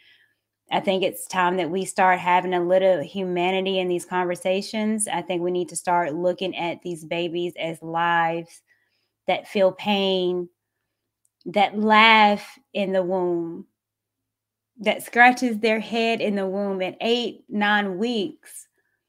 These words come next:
So if the baby able to do that, then it deserves rights and justice, and they deserve to live. So, yeah, I'm excited about, uh,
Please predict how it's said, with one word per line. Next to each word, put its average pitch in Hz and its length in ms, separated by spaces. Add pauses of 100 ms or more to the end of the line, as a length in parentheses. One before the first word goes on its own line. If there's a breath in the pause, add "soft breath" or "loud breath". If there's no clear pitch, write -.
(440)
So 214 180
if 208 100
the 220 60
baby 247 400
able 208 320
to 196 180
do 180 260
that, 180 460
then 175 500 (720)
it 214 140
deserves 185 520
rights 185 560
and 220 180
justice, - 760 (1120)
and 233 200
they 226 120
deserve 208 540
to 185 160
live. 165 540 (120)
So, 185 840 (2000)
yeah, 214 260
I'm 214 180
excited 202 460
about, 180 580 (140)
uh, 175 640